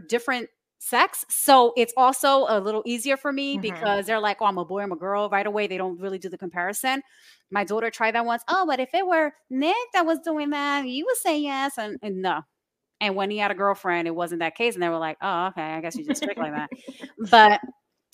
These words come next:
Speaker 1: it's crazy, but it's true. You have to have grace because no matter what job you do, you think you did right. And guess what? You did. You know, a lot of us, we're so hard on ourselves as parents, you know, and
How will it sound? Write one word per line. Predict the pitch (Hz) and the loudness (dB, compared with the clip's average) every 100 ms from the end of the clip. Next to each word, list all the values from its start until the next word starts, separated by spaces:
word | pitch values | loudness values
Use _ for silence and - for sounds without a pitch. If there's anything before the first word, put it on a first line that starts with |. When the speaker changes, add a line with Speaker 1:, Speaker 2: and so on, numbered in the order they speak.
| - | -4
Speaker 1:
it's | 240 - | -2 -2
crazy, | - 285 466 339 202 | 6 8 8 6 6
but | 220 | 6
it's | 226 226 | 6 4
true. | - 381 | 0 0
You | 349 | 4
have | 233 233 | 4 6
to | |
have | 220 | 4
grace | - 254 403 | 4 2 2
because | 233 233 214 202 | -2 0 0 0
no | 202 | -2
matter | 220 226 208 165 156 | 0 0 0 -4 -4
what | 202 - | -4 -4
job | - 214 208 | 0 2 2
you | 185 | 0
do, | 180 269 285 233 233 - - | 0 2 4 2 -2 -14 -6
you | 220 | -6
think | - 247 277 | -2 -2 2
you | 349 | 2
did | 247 247 | 4 2
right. | 175 160 160 202 240 | 2 -4 -2 -4 -2
And | 233 | 0
guess | 294 | 0
what? | 294 220 | -2 -6
You | 233 | -8
did. | 240 277 254 147 - | -6 -4 -2 -4 -8
You | - 220 | -10 -4
know, | 233 | 0
a | |
lot | 233 294 | 4 4
of | 370 | 4
us, | 370 - - - _ 185 | 0 -2 -10 -20 _ -2
we're | 262 | 0
so | 311 427 | 4 4
hard | 262 311 | 6 6
on | 330 | 6
ourselves | 208 - 190 | 2 0 -4
as | 175 - | -6 -8
parents, | 202 175 156 - - | -4 -2 -4 -6 -8
you | 196 | -4
know, | 214 226 | 0 0
and | 214 | 0